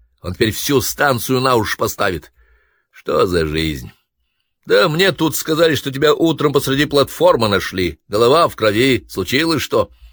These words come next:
«Не помню». «С пьяну упал, наверное», не сразу отозвался Артём.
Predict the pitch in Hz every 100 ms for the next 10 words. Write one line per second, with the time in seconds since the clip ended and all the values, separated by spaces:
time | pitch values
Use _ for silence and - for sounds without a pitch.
0 | - _ - 87 85 80 82 90 87 85
1 | - _ _ _ _ _ _ _ - -
2 | - 151 120 90 85 85 85 - 117 87
3 | 78 78 76 78 80 78 76 82 80 -
4 | 90 90 80 73 78 85 80 82 76 78